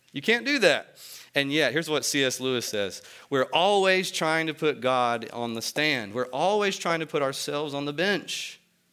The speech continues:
We think we can say, "God, what gives?" How can you be this way? How could you be justice and mercy? How could you call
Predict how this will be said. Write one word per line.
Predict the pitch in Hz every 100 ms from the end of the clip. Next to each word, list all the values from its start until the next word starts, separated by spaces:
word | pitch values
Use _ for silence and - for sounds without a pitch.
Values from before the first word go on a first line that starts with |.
| _ _ _ _ _ _ _ -
We | 131
think | 147 220 208
we | 180 208
can | 190
say, | 180 170
"God, | 156 180 180 143
what | 190 175
gives?" | 220 185 117 - - - - _ _ _ _ _ _ _ _ _ _ -
How | 208
can | 226
you | 226
be | 220 247
this | 208 170
way? | 147 127
How | 175
could | 214 196
you | 190
be | 208
justice | 170 139 175 208 208 180
and | 185 190
mercy? | 208 202
How | 160 226
could | 226
you | 202
call | 208 214 220 208 175